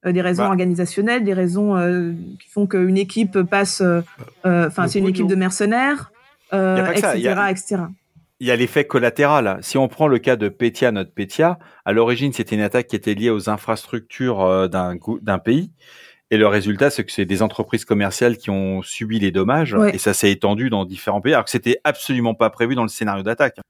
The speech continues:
Speaker 1: D'où l'importance de la localisation géographique dans des zones à
Speaker 2: Mm.
Speaker 1: risque, euh, comme l'Ukraine, où effectivement, euh, tout peut arriver.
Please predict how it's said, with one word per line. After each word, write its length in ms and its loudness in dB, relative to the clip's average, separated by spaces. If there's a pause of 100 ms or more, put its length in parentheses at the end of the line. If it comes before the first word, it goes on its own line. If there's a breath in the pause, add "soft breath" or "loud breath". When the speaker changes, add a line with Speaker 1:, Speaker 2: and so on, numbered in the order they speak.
(580)
Speaker 1:
D'où 220 0
l'importance 580 -2
de 80 0
la 120 2
localisation 600 0
géographique 480 -2
dans 120 0
des 140 2
zones 220 0
à 60 2
Speaker 2:
Mm. 40 0
Speaker 1:
risque, 260 -6 (420 loud breath)
euh, 320 2
comme 220 0
l'Ukraine, 340 -2
où 80 2
effectivement, 680 -2
euh, 360 -6
tout 120 -20
peut 160 0
arriver. 360 2